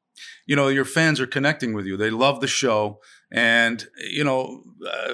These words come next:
Speaker 2: when they meet you, it's, it's just, like, this re-, really cool experience, you know?
Speaker 1: Mm-hmm.
Speaker 2: Um,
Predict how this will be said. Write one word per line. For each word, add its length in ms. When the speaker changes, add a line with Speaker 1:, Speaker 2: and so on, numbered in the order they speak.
Speaker 2:
when 200
they 100
meet 220
you, 220
it's, 180
it's 220
just, 180
like, 160
this 180
re-, 340
really 400
cool 240
experience, 600
you 60
know? 160
Speaker 1:
Mm-hmm. 580
Speaker 2:
Um, 480